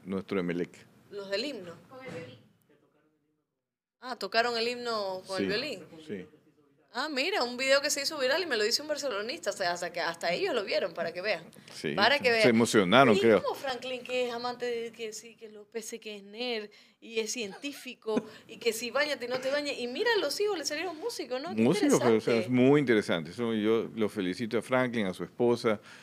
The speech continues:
Speaker 1: porque tienen
Speaker 2: Qué
Speaker 1: estos
Speaker 2: lindo.
Speaker 1: hijos famosos en el mundo y que oja-, ojalá todos vayamos el día quince de julio, este viernes, a asistir a esta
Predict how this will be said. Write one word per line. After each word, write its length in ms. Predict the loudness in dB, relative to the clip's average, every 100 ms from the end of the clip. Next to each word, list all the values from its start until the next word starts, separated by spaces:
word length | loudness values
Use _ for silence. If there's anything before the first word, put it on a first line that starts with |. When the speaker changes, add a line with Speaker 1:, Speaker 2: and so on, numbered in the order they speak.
| -12
Speaker 1:
porque 680 | 0 0 2 2 2 2 -2 -10 -2
tienen 320 | 0 2 0
Speaker 2:
Qué 220 | 0 0
Speaker 1:
estos 260 | 2 2 2
Speaker 2:
lindo. 140 | 0
Speaker 1:
hijos 80 | 2
famosos 400 | 2 2 0 0
en 80 | -2
el 120 | 0
mundo 340 | 0 0 0 0
y 60 |
que 160 | 4 4
oja-, 220 | 4 2 -2 -16 -6
ojalá 300 | 4 6 6
todos 300 | 8 8 8
vayamos 460 | 6 4 4 2 0
el 120 | 0
día 480 | 2 4 4 4 0
quince 300 | -4 -4 0
de 40 | 2
julio, 220 | 4 2
este 180 | 2 2
viernes, 360 | 2 0 -4 -10 -16 -8
a 60 |
asistir 500 | -6 -6 0 2 2 -2
a 40 | -4
esta 440 | -4 0 0 0